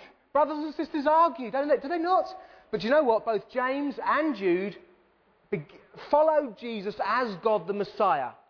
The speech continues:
and taught that Jesus never sinned. Isn't that incredible? I think that's incredible.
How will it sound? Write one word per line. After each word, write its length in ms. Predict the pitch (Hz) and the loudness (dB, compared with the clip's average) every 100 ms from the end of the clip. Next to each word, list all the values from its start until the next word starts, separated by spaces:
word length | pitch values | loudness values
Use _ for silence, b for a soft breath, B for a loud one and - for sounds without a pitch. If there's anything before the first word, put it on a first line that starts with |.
| _ _ _ _ _ _ _ _ _ | _ _ _ _ _ _ _ _ _
and 200 | 208 220 | -4 -4
taught 400 | - 349 226 - | 2 4 4 2
that 140 | 190 | -6
Jesus 280 | - 240 175 165 | -8 -8 -8 -6
never 180 | 180 | -6
sinned. 360 | 160 - 139 120 - _ - | -6 -6 -6 -8 -20 _ -6
Isn't 220 | 247 269 | -2 0
that 160 | 254 226 | 0 -2
incredible? 440 | 226 220 180 139 | -2 -4 -4 -4
I 160 | 151 247 | 0 2
think 160 | 427 254 | 0 -4
that's 140 | 175 | -6
incredible. 420 | 170 160 156 240 | -8 -6 -4 -4